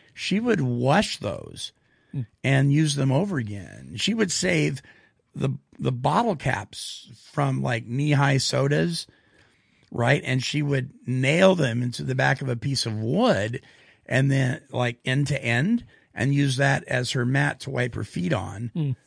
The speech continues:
Speaker 1: you know, to get the dirt off, eh, because she grew up, you know, in, in an area, talk about no happiness
Speaker 2: Yeah.
Speaker 1: in the Depression, where you had to save every little thing because you were scared to death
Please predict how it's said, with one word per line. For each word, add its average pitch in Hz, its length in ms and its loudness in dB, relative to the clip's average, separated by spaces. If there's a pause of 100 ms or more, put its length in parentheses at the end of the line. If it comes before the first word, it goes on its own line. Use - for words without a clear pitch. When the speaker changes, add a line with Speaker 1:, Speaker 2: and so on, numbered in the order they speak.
Speaker 1:
you 127 140 0
know, 117 120 0
to 123 80 -4
get 127 160 -2
the 127 80 -10
dirt 127 220 -2
off, 104 420 -4
eh, 117 240 -12
because 131 340 0
she - 280 -4
grew 131 340 -2
up, - 460 -2 (760)
you - 140 0
know, 107 240 0
in, 127 380 -4
in 127 120 -2
an 117 240 -2 (200)
area, 120 320 0
talk 165 200 2
about 127 300 -2 (120)
no 131 280 2
happiness 110 840 0 (420)
Speaker 2:
Yeah. - 260 -12
Speaker 1:
in 127 200 0
the 123 80 -2
Depression, 113 580 -4 (320)
where 127 120 0
you 175 180 8
had 175 160 4
to 113 100 -2
save 131 500 -2
every 151 300 0
little 131 300 -4
thing 120 260 -4
because 117 340 -4
you 117 80 -6
were 113 160 -4
scared 156 680 -4
to 185 120 -2
death - 800 -4